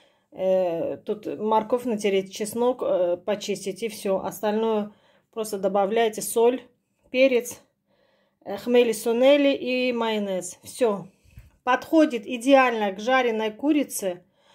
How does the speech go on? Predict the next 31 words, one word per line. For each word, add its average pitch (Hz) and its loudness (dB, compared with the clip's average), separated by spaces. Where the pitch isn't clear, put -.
Э, - -10
плову 277 6
очень 254 2
хорошо 214 -4
подходит. 196 -6
Вот 196 -10
прям 208 -2
идеально 202 0
к - -20
плову 190 -4
с 180 -8
мясом, 185 -4
допустим. 180 -8
Ну, 277 -2
вообще 349 4
к-, 285 -8
ко 285 2
многим, 202 -2
э, 185 -4
блюдам 190 -4
подходит. 185 -8
Вот, 226 4
э, 214 2
теперь 320 4
я 285 8
его 277 6
накрою 285 2
и 233 -6
поставлю 262 0
где-то 254 4
на 277 4